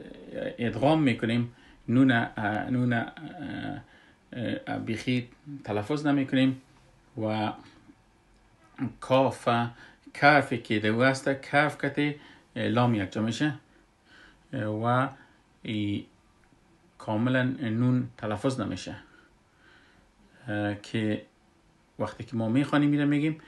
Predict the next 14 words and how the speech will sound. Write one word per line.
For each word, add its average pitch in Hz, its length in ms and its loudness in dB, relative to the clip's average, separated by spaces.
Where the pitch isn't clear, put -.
"ولم 113 480 4
یکن 117 600 4
له". 113 840 6
وقتی 113 300 -2
که - 160 -2
له 113 220 6
هم 147 380 4
می‌گین 156 300 4
متوجه 117 420 2
باشین 160 340 0
که 151 320 -4
پشت - 280 -10
ای، 123 320 0
اه، 107 360 -2